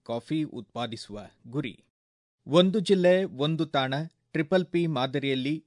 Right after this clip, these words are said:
ರಾಜ್ಯದ ಪ್ರವಾಸಿ ತಾಣಗಳ ಅಭಿವೃದ್ಧಿಗೆ ಚಾಲನೆ.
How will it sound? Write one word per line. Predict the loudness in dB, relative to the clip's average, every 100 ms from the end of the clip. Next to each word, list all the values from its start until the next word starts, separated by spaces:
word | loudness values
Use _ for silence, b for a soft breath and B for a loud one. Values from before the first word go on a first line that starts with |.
| -4
ರಾಜ್ಯದ | -2 -2 -4 0 0
ಪ್ರವಾಸಿ | -2 -6 -2 -2 -2 -4 -2
ತಾಣಗಳ | -4 -4 -4 -2
ಅಭಿವೃದ್ಧಿಗೆ | -2 -4 -8 -10 -8 -8 -10 -10 -10 -12 _
ಚಾಲನೆ. | -6 -4 -2 -6 -10